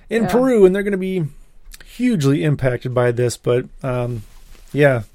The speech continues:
Speaker 1: some, uh, pretty interesting, s-, whether it's knitting canoes or not, very interesting news.
Speaker 2: I think alpacas are always knitting canoes.
Speaker 1: Yeah. Sometimes, sometimes I just search alpaca for knitting canoes or goat. That's a good one too,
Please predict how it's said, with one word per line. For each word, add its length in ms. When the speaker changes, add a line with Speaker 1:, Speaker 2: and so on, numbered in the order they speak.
Speaker 1:
some, 280
uh, 160
pretty 360
interesting, 640
s-, 160
whether 220
it's 200
knitting 260
canoes 300
or 60
not, 300
very 280
interesting 360
news. 300
Speaker 2:
I 160
think 260
alpacas 480
are 80
always 260
knitting 260
canoes. 420
Speaker 1:
Yeah. 240
Sometimes, 420
sometimes 320
I 40
just 200
search 240
alpaca 720
for 220
knitting 240
canoes 300
or 160
goat. 440
That's 180
a 40
good 120
one 160
too, 320